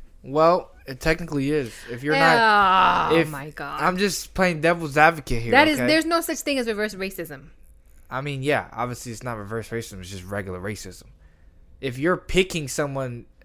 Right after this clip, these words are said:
Speaker 1: purposely because of their skin color and gender rather than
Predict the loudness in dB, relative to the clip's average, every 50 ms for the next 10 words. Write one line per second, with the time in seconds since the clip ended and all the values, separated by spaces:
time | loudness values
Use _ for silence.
0 | _ -18 -12 -4 0 0 0 2 0 -4 -4 -2 -2 0 0 0 0 0 -2 -2
1 | -2 0 2 4 6 6 6 4 2 0 -2 -2 -2 0 0 0 -2 -2 -4 -6
2 | -2 0 2 2 2 0 -2 0 2 2 4 4 2 0 0 -2 -6 -14 -20 -14
3 | -8 -4 -4 -2 -2 -4 -6 -4 -2 0 2 2 2 2 2 4 4 6 6 6
4 | 4 2 0 -4 -12 -20 -10 0 4 6 6 6 6 2 0 2 2 2 2 2
5 | 0 -4 -8